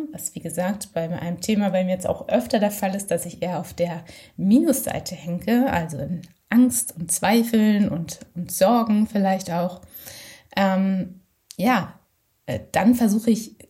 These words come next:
eben sehr viele Handlungen auszuführen oder hab das Gefühl, auch ich komme gar nicht vorwärts.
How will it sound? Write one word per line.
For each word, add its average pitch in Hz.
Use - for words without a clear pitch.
eben 208
sehr 196
viele 208
Handlungen 175
auszuführen 190
oder 202
hab 208
das -
Gefühl, -
auch 175
ich -
komme 175
gar 175
nicht 175
vorwärts. -